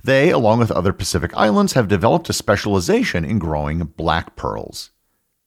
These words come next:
Black pearls are highly sought after and command a premium,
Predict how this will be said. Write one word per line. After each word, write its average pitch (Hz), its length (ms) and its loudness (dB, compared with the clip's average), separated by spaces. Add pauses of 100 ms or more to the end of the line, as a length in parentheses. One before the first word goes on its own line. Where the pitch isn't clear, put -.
(380)
Black 240 280 0
pearls 107 360 2
are 95 140 4
highly 123 340 0
sought 92 300 2
after 73 340 -2
and 95 140 -4
command 71 280 -4
a - 40 -6
premium, 147 540 -2